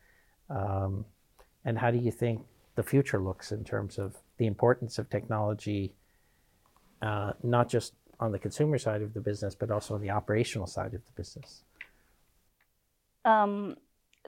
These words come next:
Speaker 2: I mean, the technology play cannot be more important. And when I start to work on the investment of technology, I, I remember I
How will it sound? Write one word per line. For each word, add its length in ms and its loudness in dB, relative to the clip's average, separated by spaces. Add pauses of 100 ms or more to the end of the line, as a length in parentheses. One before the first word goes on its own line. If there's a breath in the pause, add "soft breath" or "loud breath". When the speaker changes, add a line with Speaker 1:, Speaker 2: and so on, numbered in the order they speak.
(300)
Speaker 2:
I 80 8
mean, 400 4
the 120 4
technology 760 2
play 560 2
cannot 460 -4
be 120 -6
more 340 -2
important. 880 -10 (260)
And 460 -4 (840 soft breath)
when 200 -4
I 480 0
start 320 -2
to 100 -6
work 360 0
on 280 0 (280)
the 260 -4
investment 560 -4
of 100 -8
technology, 640 -6
I, 240 -6
I 60 -8
remember 640 -4
I 420 -4